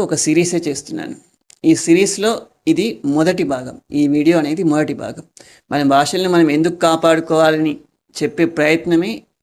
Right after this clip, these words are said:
ఈ మొదటి భాగం. ఇక రెండో భాగం ఇంగ్లీష్ మీడియం చదువుల గురించి. ఆ వీడియో కూడా చాలా ఆసక్తికరంగా ఉంటుంది. ఈ వీడియో మీకు నచ్చితే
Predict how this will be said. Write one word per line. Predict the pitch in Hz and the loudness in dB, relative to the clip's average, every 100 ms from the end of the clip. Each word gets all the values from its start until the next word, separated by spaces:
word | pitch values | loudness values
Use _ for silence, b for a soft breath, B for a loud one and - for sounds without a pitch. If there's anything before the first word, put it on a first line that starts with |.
| - | 0
ఈ | 160 | 2
మొదటి | 151 151 135 | 2 -2 -6
భాగం. | 135 135 - - _ _ _ _ _ _ _ _ _ _ _ _ 180 | -12 -14 -16 -20 _ _ _ _ _ _ _ _ _ _ _ _ -4
ఇక | 165 | 0
రెండో | 170 165 196 214 | 4 4 4 4
భాగం | 196 190 220 - | 4 2 0 2
ఇంగ్లీష్ | 165 165 185 185 | 6 6 6 2
మీడియం | 165 165 165 | 4 4 4
చదువుల | 165 143 139 | 2 -2 -4
గురించి. | 135 127 127 - _ _ _ _ _ | -6 -8 -8 -12 _ _ _ _ _
ఆ | 131 | -2
వీడియో | 139 165 170 | 2 4 4
కూడా | 175 170 | 4 2
చాలా | 147 147 | 2 2
ఆసక్తికరంగా | 143 - 170 170 165 165 165 | 2 0 -2 -2 0 2 2
ఉంటుంది. | 170 165 175 185 254 _ _ b b b b b _ _ _ _ _ _ _ _ - | 2 2 0 -8 -12 _ _ b b b b b _ _ _ _ _ _ _ _ 2
ఈ | 170 | 4
వీడియో | 175 214 | 6 4
మీకు | 220 - | 2 0
నచ్చితే | 185 175 220 | -4 0 2